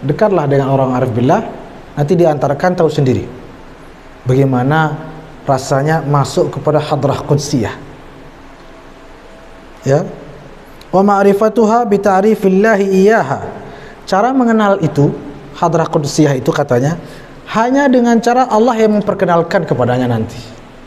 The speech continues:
Ya Allah ya Karim. "Ala alsinatir rusuli wa khulafaihim." Dan Allah memperkenalkannya kepada mereka lewat para rasul dan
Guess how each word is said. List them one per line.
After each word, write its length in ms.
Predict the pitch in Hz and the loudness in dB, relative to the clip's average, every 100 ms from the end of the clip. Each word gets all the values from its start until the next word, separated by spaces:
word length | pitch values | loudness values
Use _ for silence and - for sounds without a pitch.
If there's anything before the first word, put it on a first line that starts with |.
| - - | -20 -2
Ya 160 | 143 | 0
Allah 380 | 117 110 95 98 | 2 2 0 -2
ya 20 | |
Karim. 320 | 92 92 90 - - - - - - - - - - - - - | -4 -8 -10 -14 -20 -20 -20 -20 -20 -20 -20 -20 -20 -20 -20 -6
"Ala 480 | 127 202 233 214 208 | -2 2 2 0 2
alsinatir 800 | 226 220 202 - 320 302 262 240 | 4 4 2 0 2 2 2 0
rusuli 640 | 202 220 392 - 294 247 | 2 4 4 4 2 4
wa 80 | 226 | 4
khulafaihim." 800 | 196 202 185 170 165 143 131 104 - - - - - - - | 2 0 0 2 0 0 -2 -2 -8 -16 -18 -20 -20 -20 -4
Dan 160 | 156 170 | -2 0
Allah 320 | 170 175 214 | 0 0 0
memperkenalkannya 880 | 196 180 185 170 175 170 220 226 190 175 | -2 -2 0 2 2 2 0 0 0 0
kepada 340 | 175 170 165 | 0 2 2
mereka 560 | 160 139 127 160 185 - - - - - - - - - - | 4 2 2 2 2 -2 -10 -16 -18 -20 -20 -20 -20 -20 -2
lewat 400 | 147 165 185 226 - - - - | 2 2 2 0 -4 -10 -14 -4
para 240 | 147 147 139 | 0 2 2
rasul 720 | 139 127 - 190 226 254 - 147 | 0 -2 0 2 4 2 -2 -2
dan 240 | 160 | 0